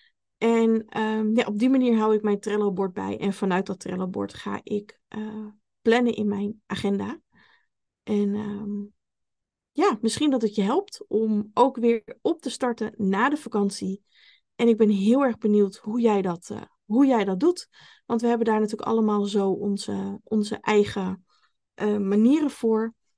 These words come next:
Dus ik zou het heel erg leuk vinden als jij jouw manier deelt. Of, ehm, nou ja, überhaupt eventjes laat weten dat je deze podcast luistert.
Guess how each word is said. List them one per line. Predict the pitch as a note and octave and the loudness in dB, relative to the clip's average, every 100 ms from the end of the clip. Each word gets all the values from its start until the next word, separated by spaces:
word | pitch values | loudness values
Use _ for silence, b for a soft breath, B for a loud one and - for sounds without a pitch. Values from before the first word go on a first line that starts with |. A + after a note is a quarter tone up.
| _ - | _ -4
Dus | A3 | -4
ik | - | 0
zou | A#3+ | 2
het | A3 | 4
heel | C#4+ | 4
erg | D4+ | 4
leuk | B3 A#3+ | 4 2
vinden | - A3+ G#3 | 2 0 0
als | G#3 G#3+ | -2 -2
jij | G#3 G3+ G3 - | 0 -2 -2 -8
jouw | F#3+ G3+ A3+ | -2 0 2
manier | C#4+ C4+ B3 A3 | 4 4 4 4
deelt. | G#3 G3 G3+ - _ b b b b _ | 6 4 2 -8 _ b b b b _
Of, | - G3+ G3 - - | -6 -6 -6 -12 -12
ehm, | G#3 G3 G3 | -8 -6 -6
nou | G3 - | -6 -2
ja, | A3+ B3+ | -2 2
überhaupt | A3+ A3 C4+ B3+ | 2 2 2 4
eventjes | A3+ A3 G#3+ G#3+ | 2 2 -4 0
laat | G3+ G3+ | -2 0
weten | G3+ G3+ G3 F#3+ F#3 | 0 0 -4 -6 0
dat | G#3+ B3 | 0 2
je | A3+ | 2
deze | G#3 G#3+ - | 4 2 -2
podcast | F#3 G#3 G#3 G3 F#3 - - | -2 -2 -2 -4 -10 -12 -10
luistert. | G3+ F#3+ B3+ D4+ C4 A#3+ | -2 2 2 0 -4 -6